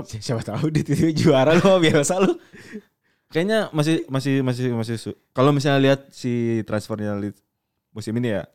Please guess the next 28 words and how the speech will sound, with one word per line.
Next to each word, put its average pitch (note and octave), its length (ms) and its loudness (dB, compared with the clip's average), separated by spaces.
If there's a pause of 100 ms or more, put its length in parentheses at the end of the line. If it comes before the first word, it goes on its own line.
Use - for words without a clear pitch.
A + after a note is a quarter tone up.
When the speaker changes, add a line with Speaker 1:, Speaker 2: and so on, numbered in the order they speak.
(140)
Speaker 2:
kan C3 180 -2
baru A#2 220 2
ngedatengin G#2+ 340 -6
si G#2 300 -8
Rodrigo, G#2 880 -4
kan G2 180 -14
penyerang F#2+ 280 -10
Spanyol, F#2+ 600 -10
terus, G2+ 260 -12 (640)
terus - 180 -20
ada, G2 460 -14
eh, F#2+ 1080 -14 (280)
beberapa G#2 400 -8
pemain G#2 260 -8
divisi G#2 240 -10
Championship G2+ 460 -8
juga G#2+ 180 -6
yang G#2+ 80 -4
pindah G2 340 -4
gitu F#2+ 160 -10
kan. G#2+ 200 -8 (420)
Kayaknya C#3 320 -6
Leeds E3 220 -6 (100)
masih A2 420 -12
agak G#2 320 -8
susah A#2+ 360 -6
sih A2+ 160 -10
untuk G#2 340 -8